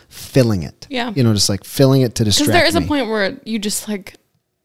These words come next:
Speaker 2: you know the things that you need to know right now. Like, how much can you possibly learn? Of course, there's, like, we all can learn all kinds of things and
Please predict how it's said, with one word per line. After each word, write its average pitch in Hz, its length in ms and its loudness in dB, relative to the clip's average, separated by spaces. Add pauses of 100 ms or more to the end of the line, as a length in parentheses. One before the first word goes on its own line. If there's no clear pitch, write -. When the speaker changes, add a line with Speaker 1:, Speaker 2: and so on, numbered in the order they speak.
(100)
Speaker 2:
you 254 160 2
know 285 260 4
the 277 140 0
things 233 320 2
that 208 140 0
you 208 120 0
need 190 240 -4
to 214 100 -4
know 196 360 0
right 226 200 2
now. 226 380 4 (680)
Like, 214 140 -4
how 226 180 6
much 220 240 4
can 208 140 0
you 208 120 2
possibly 202 540 0
learn? 226 500 0 (560)
Of - 80 -20
course, 247 220 0
there's, 190 260 -6
like, 208 140 -6 (480)
we 226 80 -2
all 233 140 4
can 220 320 -6
learn 202 220 -8
all 196 180 -4
kinds 208 220 -8
of - 60 -20
things - 440 -16
and 208 60 -8